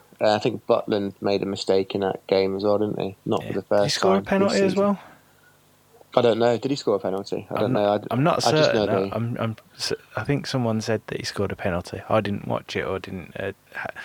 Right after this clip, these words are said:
Speaker 2: been a bit busy, so I haven't really looked into it too much.
Speaker 1: Well, I was,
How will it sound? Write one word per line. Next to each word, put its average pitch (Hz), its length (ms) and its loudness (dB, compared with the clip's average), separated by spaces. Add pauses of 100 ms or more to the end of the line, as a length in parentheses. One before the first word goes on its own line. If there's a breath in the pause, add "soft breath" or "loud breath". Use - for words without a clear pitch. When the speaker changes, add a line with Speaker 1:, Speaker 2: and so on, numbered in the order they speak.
(420 loud breath)
Speaker 2:
been 101 160 2
a 98 60 -2
bit - 160 -4
busy, 92 280 -2
so - 200 -4
I 90 60 0
haven't 92 220 -2
really 90 200 -4
looked - 300 -8
into 87 240 -10
it - 100 -18
too 87 180 -4
much. 85 220 -6
Speaker 1:
Well, 110 120 2
I 107 100 4
was, 104 340 -2